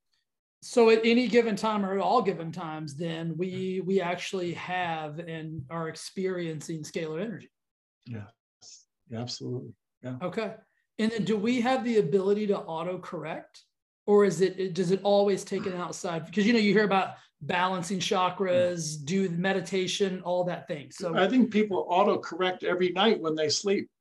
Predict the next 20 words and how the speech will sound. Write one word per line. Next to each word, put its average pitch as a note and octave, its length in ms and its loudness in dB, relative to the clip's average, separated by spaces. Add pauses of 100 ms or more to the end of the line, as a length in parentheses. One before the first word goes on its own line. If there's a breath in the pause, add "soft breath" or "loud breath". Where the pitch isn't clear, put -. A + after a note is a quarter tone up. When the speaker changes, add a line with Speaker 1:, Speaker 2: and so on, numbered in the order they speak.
Speaker 2:
I D3+ 140 -2
think F3+ 240 -4
they E3+ 80 0
autocorrect F3+ 760 2
every E3 380 -4
time F3 240 -2
when E3+ 220 -8
they D#3+ 220 -2
have D3+ 200 -4
a D3 80 -2
positive E3 580 0 (100)
thought F#3 300 4 (100)
or D#3 220 6
they, C#3+ 380 2 (180)
uh, D3+ 80 -6 (140)
pray D#3+ 320 2
or D#3 180 2
meditate. D3+ 540 2 (340)
So D3+ 280 0
Speaker 1:
Mm-hmm. E3+ 100 -4